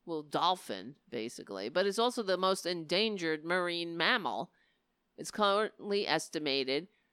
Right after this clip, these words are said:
that only, well, now it says only ten to fifteen vaquita remain. Last I read was fifty, so I guess we are really finishing off this species.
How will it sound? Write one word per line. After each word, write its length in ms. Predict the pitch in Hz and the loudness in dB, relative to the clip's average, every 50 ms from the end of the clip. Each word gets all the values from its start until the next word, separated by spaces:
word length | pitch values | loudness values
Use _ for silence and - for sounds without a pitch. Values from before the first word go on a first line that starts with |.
| _ _ _ _ _ _ _ | _ _ _ _ _ _ _
that 160 | - 175 170 - | 0 0 0 2
only, 340 | - 196 190 185 180 160 135 | 0 0 0 0 0 -2 -2
well, 140 | 117 120 123 | -2 -2 -4
now 260 | 120 117 123 143 170 | -4 -4 -4 -2 -2
it 100 | 160 143 | -4 -4
says 260 | - - 139 127 - | -4 -6 -6 -4 -4
only 280 | 113 131 143 139 131 120 | -6 -6 -6 -8 -10 -10
ten 360 | - - - 143 143 151 143 | -10 -10 -8 -8 -8 -8 -6
to 120 | - 135 | -8 -8
fifteen 840 | 120 - - 151 143 - - - - 151 170 180 156 135 120 117 117 - | -8 -4 -6 -6 -6 -6 -10 -12 -8 -8 -6 -6 -6 -6 -6 -8 -10 -8
vaquita 760 | 127 127 - - - - 139 135 - - 117 71 87 120 120 117 | -8 -8 -8 -10 -10 -8 -8 -8 -6 -6 -4 -4 -2 -4 -4 -6
remain. 840 | 110 127 135 131 131 135 151 185 175 139 113 110 120 135 147 151 - _ _ _ _ _ _ _ _ _ _ _ _ _ _ _ | -6 -6 -6 -4 -4 -2 -2 0 -2 -2 -4 -6 -8 -8 -10 -12 -14 _ _ _ _ _ _ _ _ _ _ _ _ _ _ _
Last 320 | - 147 151 156 - - | -6 -4 -4 -4 -6 -6
I 140 | 143 143 139 | -4 -4 -2
read 300 | 135 139 147 143 135 139 | -2 0 0 0 0 -2
was 240 | 139 135 135 131 - | -4 -4 -6 -6 -4
fifty, 480 | - - 196 226 - - - 104 92 123 | -2 0 0 0 0 -2 -4 -4 -4 -2
so 160 | - 160 143 | 0 2 2
I 120 | 147 151 | 2 4
guess 300 | 147 160 156 156 - - | 4 4 2 2 0 -2
we 240 | 156 151 151 143 143 | 0 2 2 4 4
are 160 | 143 143 143 | 4 2 2
really 300 | 143 156 156 156 151 147 | 2 2 2 2 2 0
finishing 640 | 143 - - 160 156 151 - - 151 143 139 143 135 | 0 0 -2 -2 0 -2 -2 -2 -4 -4 -4 -6 -4
off 320 | - - 156 151 139 - | 0 0 2 2 0 -2
this 180 | - 156 175 - | -4 -4 -4 -4
species. 800 | - - - - 143 131 123 - 117 113 113 120 135 160 - - | -4 -8 -6 -4 -2 -2 -2 -4 -4 -4 -4 -4 -6 -8 -12 -18